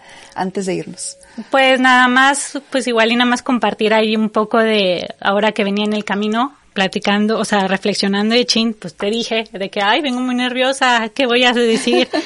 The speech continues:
Speaker 2: Eh, pues recordando también un poco de, del lado de humor, eh, ahora con lo de la pandemia, que te,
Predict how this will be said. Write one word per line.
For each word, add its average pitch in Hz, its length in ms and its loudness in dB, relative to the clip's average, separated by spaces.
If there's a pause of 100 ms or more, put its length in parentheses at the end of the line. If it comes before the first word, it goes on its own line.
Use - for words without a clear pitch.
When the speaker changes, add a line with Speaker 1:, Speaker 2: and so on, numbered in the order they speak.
(480)
Speaker 2:
Eh, 214 800 2 (160)
pues 240 220 2
recordando 240 500 2
también 277 260 4
un 285 140 2
poco 269 200 0
de, 226 300 4
del 208 140 0
lado 220 260 2
de 240 80 0
humor, 208 360 -2 (120)
eh, 196 400 -2
ahora 202 240 0
con 214 140 -2
lo 202 60 -2
de 196 40 -2
la 175 160 -4
pandemia, 196 500 -6 (200)
que 190 120 -4
te, 185 460 -4